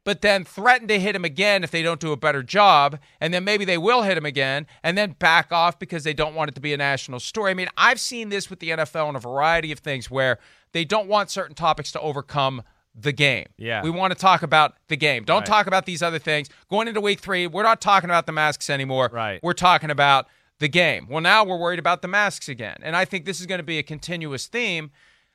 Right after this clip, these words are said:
Speaker 1: I don't know that the threat of suspensions or draft picks will make much of a difference. I think just like with the fines, to get full compliance at all times with the face coverings, they are gonna have to suspend somebody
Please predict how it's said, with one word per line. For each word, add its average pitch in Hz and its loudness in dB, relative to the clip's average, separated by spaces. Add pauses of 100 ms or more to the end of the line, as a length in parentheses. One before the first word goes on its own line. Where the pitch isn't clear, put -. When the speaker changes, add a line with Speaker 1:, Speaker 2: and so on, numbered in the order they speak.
(220)
Speaker 1:
I 247 6
don't 247 0
know 214 2
that 170 -6
the 160 -8
threat 202 0
of 240 -2
suspensions 226 -4 (220)
or 180 -6
draft 190 4
picks 208 -6
will 190 -6
make 180 0
much 180 -4
of 156 -10
a 156 -2
difference. 175 -2 (100)
I 180 6
think 180 -4
just 165 -8
like 160 0
with 151 -8
the 147 -8
fines, 160 -2 (520)
to 180 -2
get 202 2
full 214 -4
compliance 190 -2
at 147 -2
all 175 2
times 151 -4
with 135 -16
the - -14
face 151 -4
coverings, 110 -6 (200)
they 151 0
are 156 6
gonna 147 -2
have 139 2
to 135 -16
suspend 127 -6
somebody 117 -4